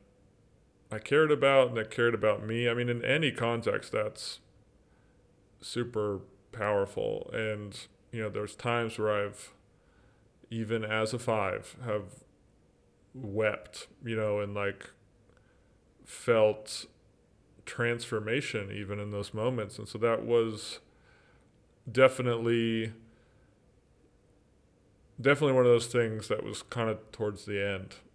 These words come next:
of that process, I think, of trying to figure out, like, what, what is that? Okay, if I don't, if I can't attach these, these other ideas, these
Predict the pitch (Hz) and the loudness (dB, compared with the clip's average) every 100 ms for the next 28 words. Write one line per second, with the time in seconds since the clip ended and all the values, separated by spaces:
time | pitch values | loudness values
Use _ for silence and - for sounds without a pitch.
0 | - 113 98 101 - 98 98 110 104 101 | -10 -6 -4 -4 -4 -4 -4 -6 -6 -6
1 | 101 98 92 - 107 98 95 98 95 95 | -8 -10 -10 -12 -8 -8 -8 -8 -6 -6
2 | 98 104 95 92 95 110 107 - - _ | -4 -6 -8 -8 -4 -4 -6 -12 -18 _
3 | _ _ - - 110 113 107 113 - 98 | _ _ -20 -8 -4 -2 -2 -2 -4 -6
4 | 87 - 135 120 127 131 135 127 113 131 | -6 2 6 8 10 10 8 4 0 2
5 | 120 147 139 117 127 120 - 113 107 - | 4 4 4 4 4 2 0 -6 -8 -12
6 | - - - - - _ - 110 101 117 | -20 -20 -20 -20 -20 _ -6 -4 0 2
7 | 110 107 104 104 110 110 104 101 - 110 | 4 4 2 0 -2 0 0 -2 -8 -10
8 | 107 95 - | -8 -10 -14